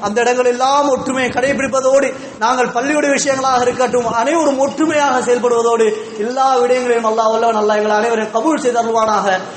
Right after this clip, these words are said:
யா அல்லாஹ், எங்களுடைய ஒற்றுமையை நீ நீடித்து வைத்து விடுவாயாக. யா அல்லாஹ், யா அல்லாஹ், உன்னுடைய பள்ளிக்காக வேண்டி நாங்கள் ஹிதமத் செய்யக்கூடியவர்களாக எங்களை நீ கபூல் செய்து விடுவாயாக. யா அல்லாஹ், யா அல்லாஹ், நாங்கள் செய்யும் சின்ன சின்ன ஹிதமத்துகளையும்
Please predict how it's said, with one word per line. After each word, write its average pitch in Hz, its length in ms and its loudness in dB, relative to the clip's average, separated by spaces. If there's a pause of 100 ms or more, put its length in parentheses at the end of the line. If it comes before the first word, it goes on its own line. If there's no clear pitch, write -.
(180)
யா 240 160 2
அல்லாஹ், 226 340 2 (200)
எங்களுடைய 233 360 2
ஒற்றுமையை 269 400 0
நீ 240 60 -2 (100)
நீடித்து 285 380 0
வைத்து 262 180 -4
விடுவாயாக. 233 480 0
யா 220 120 2
அல்லாஹ், 214 260 0 (300)
யா 226 140 2
அல்லாஹ், 277 300 0
உன்னுடைய 262 260 2 (100)
பள்ளிக்காக 285 540 0 (140)
வேண்டி 277 240 0 (320)
நாங்கள் 262 300 0
ஹிதமத் 302 360 -2
செய்யக்கூடியவர்களாக 269 800 0
எங்களை 240 260 0
நீ 233 140 -6
கபூல் 320 300 0
செய்து 269 160 -2
விடுவாயாக. 240 420 0 (100)
யா 220 120 0
அல்லாஹ், 233 260 0 (320)
யா 247 140 2
அல்லாஹ், 262 280 0
நாங்கள் 254 320 2
செய்யும் 285 300 0 (120)
சின்ன 302 400 0
சின்ன 302 140 -2 (120)
ஹிதமத்துகளையும் 262 680 0